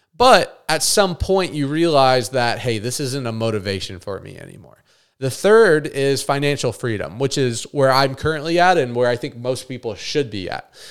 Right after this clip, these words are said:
The financial freedom motivator is, "Hey, I don't really care too much about, you know, nice things, right? Those things are nice and they'll come as a byproduct, but I am now motivated to make enough money where money isn't a big deal anymore.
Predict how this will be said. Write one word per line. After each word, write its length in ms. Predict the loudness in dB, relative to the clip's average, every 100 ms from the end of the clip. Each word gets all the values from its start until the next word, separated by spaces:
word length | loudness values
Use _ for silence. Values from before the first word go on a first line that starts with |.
| -20 -20 -20 _ _ -6
The 120 | 2
financial 420 | 4 4 2 0
freedom 360 | -4 -2 0 2
motivator 460 | 2 4 4 4
is, 200 | 2 2
"Hey, 120 | 2 2
I 40 |
don't 100 | 2
really 180 | 0 0
care 220 | 2 2
too 160 | 0 0
much 240 | 0 2
about, 460 | 4 6 4 2 -2
you 80 |
know, 120 | -2 0
nice 280 | 0 0
things, 360 | -2 -2 -4 -2
right? 200 | -2 0
Those 160 | -2 -2
things 160 | -2
are 80 | -2
nice 320 | 0 -2 -2
and 100 | -6
they'll 60 | -6
come 200 | -6 -6
as 120 | -6
a 60 | -4
byproduct, 580 | -2 -2 -2 -4 -4 -4
but 120 | 0
I 100 | 0
am 100 | 2
now 160 | 2 0
motivated 680 | 0 0 0 0 0 -2
to 80 | -4
make 260 | -4 -2 -2
enough 300 | -2 -2 -4
money 340 | -4 -2 -2
where 160 | -4 -4
money 320 | -4 -4 -4
isn't 220 | -4 -6
a 60 | -8
big 260 | -8 -10
deal 220 | -10 -10 -10
anymore. 440 | -14 -16 -18